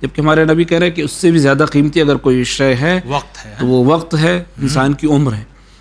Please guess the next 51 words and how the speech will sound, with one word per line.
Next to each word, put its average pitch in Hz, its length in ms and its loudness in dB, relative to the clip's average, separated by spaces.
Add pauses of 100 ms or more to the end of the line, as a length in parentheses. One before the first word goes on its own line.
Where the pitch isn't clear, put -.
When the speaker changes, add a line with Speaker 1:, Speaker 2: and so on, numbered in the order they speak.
(140)
Speaker 1:
इसलिए 226 340 0
कि 220 120 -2
ये 196 340 0
एक 175 120 -4
बार 220 200 2
चली 214 320 0
जाती 175 300 -2
है 185 140 -2
तो 190 100 -8
फिर 190 180 -4
कभी 170 220 -2
पलट 151 300 0
कर 202 200 2 (220)
Speaker 2:
नहीं। 131 240 -2
Speaker 1:
नहीं 139 240 4
आती। 127 280 -2
चाहे 147 200 0
इंसान 147 360 0
पैसा 131 340 0
खर्च 156 280 -2
करे, 151 320 0 (360)
चाहे 180 200 4
जो 214 180 4
भी 240 140 2
कर 165 180 2
ले, 175 120 4
ये 185 260 -10
कभी 170 200 2
पलट 156 280 0
कर 196 140 0 (320)
Speaker 2:
नहीं। 139 180 -2
Speaker 1:
नहीं 196 220 2
आती। 135 340 -4 (140)
Speaker 2:
जी। 127 180 -12 (120)
Speaker 1:
इसीलिए 220 380 2
आपने 196 420 0 (140)
एक 185 200 -8
और 220 240 2
वसीयत 185 420 -2
में 180 120 -4
फरमाया 143 420 0 (560)
कि 139 400 2 (160)
पांच 175 240 2
चीज़ों 175 300 -2
को 180 140 0
पांच 165 260 0
चीज़ों 165 260 0
से 156 120 -4
पहले 160 240 2
गनीमत 139 360 0
समझो। 117 340 -6